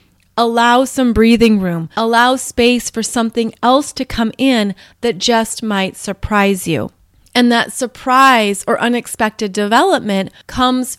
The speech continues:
from this new moon energy where the sun and the moon are conjunct Jupiter and sextiling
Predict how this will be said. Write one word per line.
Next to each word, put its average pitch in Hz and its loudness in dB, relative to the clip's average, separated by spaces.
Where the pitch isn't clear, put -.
from 220 2
this 226 0
new 247 2
moon 247 4
energy 202 0
where 220 2
the 202 -2
sun 240 2
and 196 0
the 190 0
moon 208 2
are 208 0
conjunct 196 -6
Jupiter 185 0
and 202 -4
sextiling 196 -2